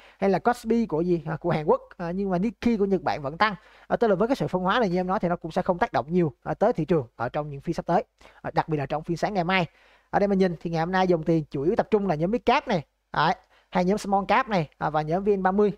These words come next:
lan tỏa đều. À, nhưng mà nhóm mid cap là nhóm được dòng tiền lan tỏa nhất khi mà tăng đến là một phẩy ba ba phần trăm. À, đó là về thị trường, à, một số những cái điểm nhấn mà chúng ta cần đi qua.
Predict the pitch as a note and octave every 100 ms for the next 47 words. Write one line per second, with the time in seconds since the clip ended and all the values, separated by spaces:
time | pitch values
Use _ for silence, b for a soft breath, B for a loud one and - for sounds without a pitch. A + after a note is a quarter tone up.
0 | - F#3+ F#3+ - E3 F3+ E3 - b -
1 | E3+ F#3+ E3 F3 G#3+ - A#3+ F#3 D#3 E3+
2 | B3 F3+ E3+ D#3 D#3 D3+ F3 A#2+ C#3+ C#4
3 | - A3 F3+ G#3 G3+ G#3 A3+ E3 C3+ D#3
4 | E3+ F3+ F3 D#3+ D3 - _ _ _ _
5 | _ _ _ _ _ _ b b b -
6 | D#3 A#3+ C#3 F3+ F#3+ A#3 G#3+ E3+ _ D3+
7 | D3+ D3+ F3+ G#3+ G#3 D#3+ D3+ F3 B3 G3
8 | G3+ F#3 D#3+ F3+ A3